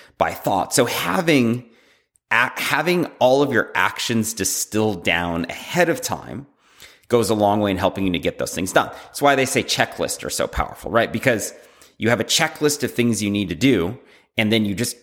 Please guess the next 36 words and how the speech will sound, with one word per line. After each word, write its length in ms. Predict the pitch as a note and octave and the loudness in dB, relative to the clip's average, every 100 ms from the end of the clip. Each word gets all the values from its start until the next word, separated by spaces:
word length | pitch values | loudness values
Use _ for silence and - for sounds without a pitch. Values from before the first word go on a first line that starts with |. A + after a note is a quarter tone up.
| _ | _
knock 380 | D3 G2 F2 - | -6 -2 -2 0
those 200 | A2 G2 | 0 0
things 220 | F#2+ F2+ | -2 -2
off 260 | F#2 - - | -2 -6 -2
one 200 | A2 G#2+ | 0 0
by 140 | D2 | 0
one. 240 | G#2+ D#3 B2+ | 2 2 2
You're 100 | A2+ | 2
not 240 | A2 - | 0 0
thinking 300 | A2+ F#2 F2 | -4 -2 -6
about 260 | D2+ - - | -8 -12 -16
it, 60 | - | -10
right? 260 | D#2+ D#2 - - - | -8 -8 -14 -20 -2
And 100 | D#3+ | 2
I 80 | G#3+ | 4
like 140 | F#3+ | 2
to 60 | A#2 | -2
do 60 | |
that. 200 | F#2+ - - _ _ _ - | -4 -6 -12 _ _ _ 0
I 80 | |
like 200 | E3+ F3 | 2 2
to 100 | F#3 | 2
identify 840 | C#3 G2 A#2 A#2+ A#2+ G#2+ F2+ E2+ - - | 0 2 0 0 0 0 -2 -2 -6 -6
areas 540 | G#2+ A2 A2 G2+ F#2 - | -4 -2 0 0 -2 -6
in 120 | F#2 | -4
my 200 | F#2+ F#2 | -2 -2
life 480 | D2 G#1+ E2+ - - | -4 -10 -12 -14 -18
where 720 | F2+ G#2 G2+ F#2+ F2+ E2 - - _ _ _ _ _ - | -2 2 4 4 2 0 -6 -20 _ _ _ _ _ -4
I 100 | A2 | -2
don't 340 | F#2+ C3 C3+ | 2 0 0
have 800 | - A2 G#2+ G#2 G#2 G2+ G2 - _ _ _ _ - | -4 0 2 2 0 -4 -10 -18 _ _ _ _ -4
a, 100 | G#2+ - - | -4 -4 -4
where 400 | B2+ A#2 G#2+ - | 2 4 4 2
I 60 | A#2 | 0
don't 320 | B2 B2 - | 2 2 0
have 640 | - G#2+ G2+ F#2+ F#2+ | -2 0 2 2 -2